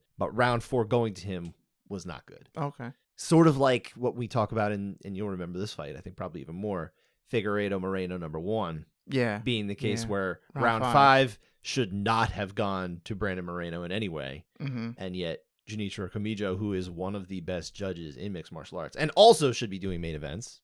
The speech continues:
Speaker 1: but he just did not work this event.
Speaker 2: Yeah.
Speaker 1: Um, he gave that round to Moreno. Bad score, great judge. These things happen.
Speaker 2: You can have off, off
Speaker 1: These things happen in
Speaker 2: performances.
Speaker 1: M M A.
Speaker 2: I mean, why are they expected to be absolutely perfect? But a fighter can have an off night. "Ah, he just had an off night." You know,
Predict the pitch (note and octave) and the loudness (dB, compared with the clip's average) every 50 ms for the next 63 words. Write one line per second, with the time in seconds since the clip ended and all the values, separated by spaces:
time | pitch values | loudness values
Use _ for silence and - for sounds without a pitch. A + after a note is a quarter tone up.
0 | _ - - G#2 G#2 F#2+ E2+ E2+ - - - - - C#2+ C#2+ - D2 C#2+ - - | _ -4 -4 -4 -2 -4 -6 -8 -10 -12 -14 -12 -10 -10 -10 -8 -10 -10 -12 -12
1 | - - C2 B1+ B1+ - - D#3+ F#3 G3 - - - - _ _ - G2+ G2+ G2 | -12 -10 -10 -8 -8 -6 -4 -4 -4 -4 -6 -10 -18 -20 _ _ -4 -2 0 0
2 | F#2 F#2 F2+ F#2 F#2 E2+ - _ _ _ _ - A#2+ A#2 F2+ F#2+ G2+ F#2+ F2 D#2+ | 0 0 0 -2 -4 -6 -8 _ _ _ _ -4 -4 -2 -2 -2 -2 -2 -4 -4
3 | D#2+ G2+ F2 - - E2 E2+ D#2 D#2 - - D2 C2+ C#2 B1+ C2 B1+ - - _ | -4 -4 -4 -4 -4 -6 -6 -6 -8 -10 -12 -12 -12 -12 -12 -12 -14 -16 -20 _
4 | _ _ _ _ - A#2+ A#2+ A#2+ - - B2 G#2+ G#2 G2+ G2+ G#2+ - _ _ _ | _ _ _ _ 2 2 4 2 2 0 0 0 2 0 -2 -6 -12 _ _ _
5 | _ - G#2+ F2+ E2+ - - - - _ - _ - G2 F#2+ E2+ G2 F2 - - | _ -8 -6 -6 -6 -6 -10 -16 -16 _ -20 _ -10 -10 -8 -8 -8 -10 -10 -12
6 | - G3+ G3+ G#3+ A3+ A#3 A3+ G#3 D#3 C#3+ C3 B2+ G#2 - - _ - - - C3 | -12 -10 -6 -6 -4 -4 -4 -6 -8 -8 -8 -10 -10 -12 -14 _ -8 -2 0 2
7 | C#3+ D#3+ E3+ - - F3+ F3 D#3+ C3 - C#3+ C#3 C3+ - C#3 C3+ B2+ B2+ B2 A#2+ | 2 2 2 2 0 0 0 0 0 0 0 0 2 0 0 0 0 0 0 0
8 | A#2+ A#2 A#2 A#2 A2 F#2+ - D#3 - - - - D#3 F#3 A#3+ C4 A#3+ A#3 A3 G3+ | 0 -2 -2 -4 -4 -4 -6 -8 -10 -12 -12 -10 -8 -6 -6 -4 -2 -2 -2 -4
9 | - - - B2 - A#2+ A#2+ B2 A#2+ B2+ B2 - - B2 A#2 - - - C#3 G2+ | -4 -6 -10 -10 -10 -10 -12 -12 -12 -12 -12 -10 -10 -12 -12 -12 -12 -12 -10 -10
10 | B1 - D3 - - - - - - - - - - _ _ - - - - _ | -10 -10 -12 -12 -12 -14 -10 -10 -10 -12 -12 -18 -20 _ _ -20 -20 -20 -20 _
11 | _ - C3 - - - - - C3 A#2 A2+ - C3 B2 G#2+ F#2+ - G#2 G#2+ F#2+ | _ 0 0 0 0 -2 -2 0 0 0 0 -4 -8 -10 -8 -8 -8 -8 -8 -8
12 | - - A#2+ A#2+ - G3+ A#3 A#3 A3+ A3 G#3 G#3+ G#3 - G#3 G3 G3 F#3 F#3 F#3 | -8 -10 -8 -6 -4 -4 -2 -2 -2 -4 -4 -6 -6 -4 -2 -2 -2 -2 -2 -4
13 | F3+ - - D3+ D3+ D3 - - _ _ - D3 D3 - - E3+ | -6 -6 -6 -6 -6 -6 -8 -12 _ _ -14 -12 -10 -10 -10 -12